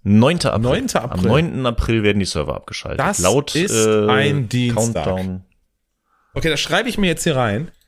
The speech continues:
Speaker 2: und da werde ich einen richtigen Nostalgie-Stream machen.
Speaker 1: So.
Speaker 2: Ja, mit ein paar Geschichten zu damals, ein paar Anekdoten,
Speaker 1: Es ist die
Speaker 2: eigene Level spielen und so weiter. Das, das ist mein Plan jetzt.
Speaker 1: Äh, äh, mach's vielleicht sonst am achten.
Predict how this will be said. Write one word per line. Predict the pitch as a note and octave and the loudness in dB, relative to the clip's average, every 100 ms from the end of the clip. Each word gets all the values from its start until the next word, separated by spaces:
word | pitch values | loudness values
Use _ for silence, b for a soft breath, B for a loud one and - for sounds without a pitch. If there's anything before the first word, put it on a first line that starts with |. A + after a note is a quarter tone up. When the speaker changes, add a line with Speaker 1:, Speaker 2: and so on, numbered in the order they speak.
| _ | _
Speaker 2:
und | - C#3+ | -2 0
da | C#3+ | 2
werde | C3 F3+ G3+ | 2 0 0
ich | - - | -4 -4
einen | C#3+ | -2
richtigen | C#3+ - F#3 D3 | -2 -2 -2 0
Nostalgie-Stream | C#3 - B2 G#2 G2+ - - D#2+ D2+ | -2 0 -2 0 -2 -4 -6 -6 -4
machen. | D2 - - _ _ _ _ _ _ _ _ - | -6 -10 -14 _ _ _ _ _ _ _ _ -14
Speaker 1:
So. | E2 D2 D2+ _ _ _ - | -10 -10 -12 _ _ _ -4
Speaker 2:
Ja, | E3+ | 2
mit | D#3 B2+ | 2 0
ein | |
paar | D3+ C#3 | -2 -2
Geschichten | A2+ - A#3+ - F3+ E3 | -2 -2 -4 -4 -4 -2
zu | C3+ | 0
damals, | D3 F3 E3+ C#3 C3+ - | 0 2 2 0 0 -4
ein | C#3 | -2
paar | C3 | -2
Anekdoten, | A2+ G2+ - F3+ F3+ | 0 -4 -2 0 0
Speaker 1:
Es | - | 0
ist | E3 | 2
die | C#3+ A#2 - | 0 -2 -4
Speaker 2:
eigene | C3 C#3+ B2+ | -2 0 0
Level | C#3 G3 F3 | 0 0 0
spielen | - - D#3 D3+ | -2 -4 -2 -2
und | G#3 C4+ | -2 -2
so | D#3 | 0
weiter. | G#2+ F#2 E2 | 0 0 -2
Das, | G#3 A#3+ - - | -4 -6 -8 -6
das | B3 | -6
ist | - | -2
mein | E3 | -4
Plan | - F#2 D#2 | -2 -4 -4
jetzt. | D#2 - - _ _ _ _ | -10 -12 -12 _ _ _ _
Speaker 1:
Äh, | - - - | -12 -12 -14
äh, | - - | -18 -14
mach's | F2 B2 B2+ - | -8 -4 -4 -4
vielleicht | F3 D3 C#3+ - | -2 -2 -2 -4
sonst | C3 - | -4 -4
am | - - | -8 -6
achten. | A2 - - - | -8 -8 -14 -16